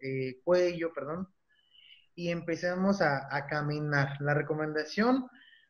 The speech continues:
para personas con sobrepeso y obesidad, ahorita, caminar, caminar, o bien bicicleta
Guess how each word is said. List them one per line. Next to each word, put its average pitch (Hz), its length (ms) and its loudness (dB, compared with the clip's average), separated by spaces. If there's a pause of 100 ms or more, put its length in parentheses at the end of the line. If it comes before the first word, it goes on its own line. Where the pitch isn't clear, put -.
(140)
para 151 260 -6
personas 202 440 0
con 175 180 -4
sobrepeso 165 540 0
y - 20 2
obesidad, 160 680 0
ahorita, 160 680 0 (600)
caminar, 139 540 -2 (1000)
caminar, 135 480 -6
o 143 160 0
bien 185 440 4
bicicleta 147 840 0